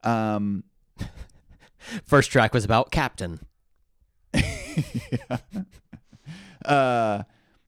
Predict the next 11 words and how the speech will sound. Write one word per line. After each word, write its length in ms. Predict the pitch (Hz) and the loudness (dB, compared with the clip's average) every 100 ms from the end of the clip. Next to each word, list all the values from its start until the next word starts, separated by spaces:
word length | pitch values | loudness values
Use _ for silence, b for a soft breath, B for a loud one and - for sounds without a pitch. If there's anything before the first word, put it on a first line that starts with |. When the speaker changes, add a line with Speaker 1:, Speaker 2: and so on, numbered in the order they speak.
| _ _ _ _ _ | _ _ _ _ _
Speaker 1:
but 440 | 85 - 131 139 123 | -20 0 4 4 2
what's 220 | 131 - | -2 -4
funny 420 | - - 254 135 101 | -10 -6 -2 -2 0
is, 380 | 117 110 117 123 | 2 4 2 -2
if 80 | 104 | -4
you 120 | 101 | -4
listen 260 | 160 - 127 | -2 -2 0
to 60 | |
this 200 | 110 104 | 0 -2
bad 280 | 104 104 101 | 0 0 0
boy, 340 | 101 104 104 | 0 0 -2